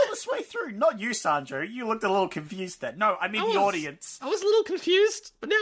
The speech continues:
Speaker 2: I'm back on board. <laughs>
Speaker 1: I mean, thank you for listening to this, but you have to edit it, so you have to
Speaker 2: I, I
Speaker 1: listen to
Speaker 2: do.
Speaker 1: this, you know. So thank you, Sandro. Good work, Sandro.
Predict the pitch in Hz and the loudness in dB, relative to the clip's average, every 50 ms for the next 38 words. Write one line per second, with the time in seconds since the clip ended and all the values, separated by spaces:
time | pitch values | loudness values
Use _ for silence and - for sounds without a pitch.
0 | 403 403 403 453 440 - 440 453 403 392 453 453 466 427 - - - - - - | 0 0 0 0 0 0 0 -2 0 0 0 0 0 -2 -4 -4 -10 -12 -16 -20
1 | - - - - - - - - 381 302 240 214 311 302 240 170 - 214 262 294 | -20 -20 -20 -20 -8 -4 -2 -2 0 -2 -2 0 0 -2 -2 -2 -6 -6 -4 -2
2 | 240 139 135 170 - - 202 185 208 202 - 214 185 - 185 170 165 151 - 240 | -2 -2 -2 -4 -8 -8 -6 -4 -2 -2 -2 -4 -4 -4 -4 -6 -6 -6 -8 -10
3 | 269 254 214 233 254 247 214 - 156 143 180 220 233 202 160 165 196 247 - - | -12 -6 -4 -2 -2 -2 -2 -2 -2 -2 -2 -2 -2 -4 -6 -6 -8 -8 -8 -8
4 | 226 202 196 185 - 214 185 180 - - - 220 214 208 202 - 131 127 175 147 | -4 -2 -2 -2 -2 -2 -4 -4 -4 -6 -12 -12 -6 -4 -2 -2 -2 -2 -2 -2
5 | 156 202 208 220 226 220 214 208 202 190 185 190 190 185 190 196 214 214 - - | 0 0 0 0 -2 -4 -6 -10 -12 -10 -8 -6 -4 -4 -4 -4 -6 -8 -14 -12
6 | 214 - 320 359 - - - 214 143 - - 156 139 123 113 - 101 90 87 _ | -4 -2 0 0 0 -2 -6 -12 -10 -6 -2 -2 -2 -2 -4 -10 -16 -18 -20 _
7 | _ _ _ - - - - 381 285 269 247 180 - - - - 147 135 113 107 | _ _ _ -10 -10 -8 -4 0 2 2 2 2 0 -2 -2 0 0 0 0 -4
8 | 107 101 90 | -10 -14 -14